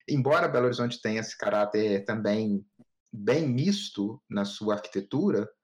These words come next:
é, mas é um misto proposital, porque as pessoas buscaram elementos em outros tipos de cidades e tal.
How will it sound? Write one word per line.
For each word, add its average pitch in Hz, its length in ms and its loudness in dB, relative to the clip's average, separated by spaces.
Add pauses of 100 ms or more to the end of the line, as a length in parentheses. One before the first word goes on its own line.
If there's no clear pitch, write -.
(340)
é, - 260 0
mas 110 200 0
é 123 40 2
um 123 80 2
misto 131 400 0
proposital, 117 800 2
porque 107 420 0
as 101 100 -2
pessoas 113 280 -4
buscaram 117 400 -2
elementos 113 680 0
em 104 100 0
outros 117 380 -2
tipos - 400 -8
de 107 80 -6
cidades 104 840 0
e 101 80 -8
tal. 113 340 -2